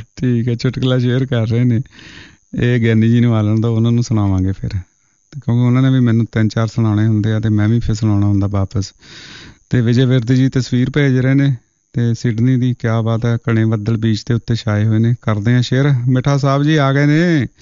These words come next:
ਸੁਖਦੀਪ ਮਿੱਠਾ ਜੀ ਪ੍ਰੋਗਰਾਮ 'ਚ ਸ਼ਾਮਲ ਹੋਏ ਨੇ ਤੇ ਕਿਆ ਬਾਤ ਹੈ, ਬੜੀ ਦੇਰ ਬਾਅਦ ਆਪਾਂ ਗੱਲਬਾਤ ਕੀਤੀ ਹੈ।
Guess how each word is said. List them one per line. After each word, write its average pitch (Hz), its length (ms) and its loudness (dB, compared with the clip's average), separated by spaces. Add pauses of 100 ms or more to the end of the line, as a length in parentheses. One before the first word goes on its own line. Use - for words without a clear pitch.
(220)
ਸੁਖਦੀਪ 135 520 -2
ਮਿੱਠਾ 117 320 0
ਜੀ 101 100 -2
ਪ੍ਰੋਗਰਾਮ 120 500 0
'ਚ - 160 -4
ਸ਼ਾਮਲ 120 500 0
ਹੋਏ 131 180 2
ਨੇ 165 160 0 (680)
ਤੇ 110 420 0 (580)
ਕਿਆ 113 180 0
ਬਾਤ 107 260 -2
ਹੈ, 123 220 0 (140)
ਬੜੀ 110 160 0
ਦੇਰ 110 200 0
ਬਾਅਦ 113 260 0
ਆਪਾਂ 107 680 0 (200)
ਗੱਲਬਾਤ 110 360 0
ਕੀਤੀ 117 380 0
ਹੈ। 117 80 0